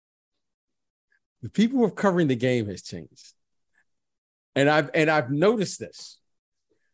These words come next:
You know what's amazing about this? There used to be, Mo, where we, the media, would cover the game and talk about the performance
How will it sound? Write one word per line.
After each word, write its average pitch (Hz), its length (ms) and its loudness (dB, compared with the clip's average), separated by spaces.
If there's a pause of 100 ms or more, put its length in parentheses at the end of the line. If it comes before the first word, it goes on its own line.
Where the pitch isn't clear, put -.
You 170 120 4
know 226 100 8
what's 254 160 4
amazing 139 540 0
about 113 400 -6
this? - 320 -16 (480)
There 165 100 2
used 254 360 2
to 381 120 0
be, 262 240 4
Mo, 160 480 2 (240)
where 131 500 -2 (600)
we, 151 340 -2
the 139 160 -6
media, 139 420 -2
would 107 200 -8
cover 147 240 -4
the 131 100 -2
game 95 460 -6 (1040)
and 120 200 -4
talk 170 320 -2
about 120 420 -2 (540)
the 117 80 -6
performance 117 960 0